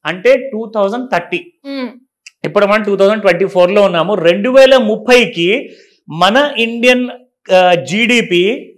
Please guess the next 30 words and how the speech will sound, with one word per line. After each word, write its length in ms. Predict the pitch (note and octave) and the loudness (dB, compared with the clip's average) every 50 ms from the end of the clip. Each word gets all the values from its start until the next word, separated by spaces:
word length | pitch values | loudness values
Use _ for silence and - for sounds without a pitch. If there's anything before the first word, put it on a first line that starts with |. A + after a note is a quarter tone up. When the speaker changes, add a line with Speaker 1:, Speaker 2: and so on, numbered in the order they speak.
| - | -18
Speaker 1:
ఏడు 500 | D3+ D#3 E3+ F3+ G3+ G#3+ A#3 A#3+ B3 B3+ | -8 -2 0 2 4 4 4 4 2 0
ట్రిలియన్ 500 | A#3+ - - A3 G#3 G#3 G#3+ A3+ A3 G#3+ | -4 -4 -4 -4 -2 -2 -2 -4 -2 0
డాలర్లు 360 | F#3+ F#3 F3+ F#3 F#3+ F#3 G3+ G#3+ | 2 2 2 2 2 0 -2 -4
కాబోతుంది. 800 | G#3 - F3 D#3 E3 F3 F3 F#3 F3+ F3+ F#3 F3+ F3 F3 F#3+ A#3 | -2 0 2 2 2 2 2 0 -2 -2 -4 -6 -8 -6 -8 -8
ఇది 380 | A3 E3+ F#3 E3+ G#3+ G3+ D#3+ C#3+ | -8 -8 -8 -8 -10 -8 -6 -4
just 240 | F#3+ F#3 - - A#3 B3 - | -4 -4 -4 -4 -6 -6 -4
అనుమానాలు 680 | D#3+ E3+ F3 F#3+ G3 G3+ G#3 G3+ G3+ G3+ G3+ G3 G3 | -6 -6 -6 -4 -2 -2 -2 -2 -2 -2 -2 -2 -4
మాత్రం 400 | G3 F#3 F3+ F3+ F3 F3+ F3+ F3+ | -4 -4 -6 -6 -8 -10 -12 -10
కాదు, 240 | E3+ E3+ E3 E3+ E3+ | -6 -6 -4 -4 -6
ఇది 340 | D#3+ D3+ E3 G3 G3 - _ - - | -8 -12 -12 -14 -16 -18 _ -14 -14
ఖచ్చితంగా 500 | E3 - - F#3 F3 F#3+ F#3 F#3+ F#3 F3 | -14 -14 -16 -14 -12 -12 -12 -12 -12 -10
జరగబోతుంది. 600 | D3+ D3+ C#3+ C3+ C3+ B2+ A#2 A2 A2 - - _ - C4 B3 | -8 -8 -8 -6 -8 -10 -10 -12 -14 -18 -20 _ -18 -16 -16
Speaker 2:
ఓకే. 340 | A#3 - - A#3+ G3 - _ _ _ _ _ | -16 -18 -20 -20 -20 -20 _ _ _ _ _
Speaker 1:
అంటే 260 | C3+ C#3+ D3+ G3+ G3 G3 - | -14 -10 -8 -10 -10 -10 -12
ఖచ్చితంగా 440 | E3 D#3 - F3 - F#3+ G3 G3+ G3 | -14 -14 -12 -14 -14 -12 -10 -10 -12
మన 200 | F3 E3+ E3 D#3+ | -12 -12 -14 -14
మీద 220 | D#3 D#3+ F3 F3+ | -14 -14 -12 -14
ఒక 160 | F#3 F3+ F3+ | -12 -12 -12
ముంపు 340 | E3 D3 C#3+ D#3+ F3 E3+ G3 | -14 -14 -14 -16 -14 -10 -6
రాబోతుంది, 800 | F3 D#3+ D#3 D3+ D3 D3 C#3+ C#3+ C#3 C3+ C#3 D#3+ A3 C#4 C4+ - - | -4 -4 -4 -4 -4 -6 -8 -10 -12 -12 -10 -10 -10 -10 -12 -16 -16
Speaker 2:
మ్మ్. 120 | B3 B3+ A#3 G#3 _ _ _ | -16 -16 -16 -18 _ _ _
Speaker 1:
మన 180 | C3+ C#3+ D3+ D#3 | -10 -10 -8 -8
మీద 200 | D3+ D#3 F3 F3 | -8 -8 -8 -8
ఒక 240 | F#3 F3 F3 - - | -8 -10 -12 -14 -14
పెద్ద 200 | D3 C#3+ D3 F#3 | -14 -10 -8 -8
ప్రాబ్లం 540 | F#3 F#3+ - C#3+ C#3+ D3+ E3 G3 G3+ F#3 E3 | -8 -6 -6 -4 -2 -2 -2 -2 -4 -4 -4
రాబోతుంది. 880 | D3+ D3+ D3 C#3+ C#3+ C#3+ C#3 C#3+ C#3+ C#3 C3+ C3+ D3+ G3 B3 - _ - | -4 -4 -4 -4 -6 -8 -10 -10 -14 -14 -14 -12 -12 -12 -12 -14 _ -18
ఈ 200 | C#3+ D#3 F3 F3+ | -16 -14 -14 -12
విషయం 380 | E3 D#3+ D3+ - - G3 G3 F#3+ | -14 -14 -14 -12 -10 -10 -10 -8
మీరు 140 | F#3+ F3+ | -10 -10